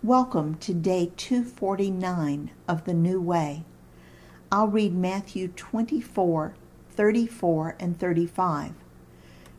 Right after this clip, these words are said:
"Truly I tell you, this generation will certainly not pass away until all these things have happened.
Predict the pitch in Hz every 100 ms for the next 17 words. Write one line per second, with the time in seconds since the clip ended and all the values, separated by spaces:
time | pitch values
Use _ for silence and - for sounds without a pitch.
0 | - - - 254 240 202 180 - 190 190
1 | - 220 214 170 143 143 - - - -
2 | 160 226 247 - - 202 190 190 190 208
3 | - 156 147 170 - - - 180 180 -
4 | 247 - 180 160 156 175 185 208 214 -
5 | 208 190 196 - 190 196 196 156 151 -
6 | - - - - 175 170 185 - 180 185
7 | 190 208 220 226 214 - - 208 165 156
8 | - - 165 170 175 170 147 156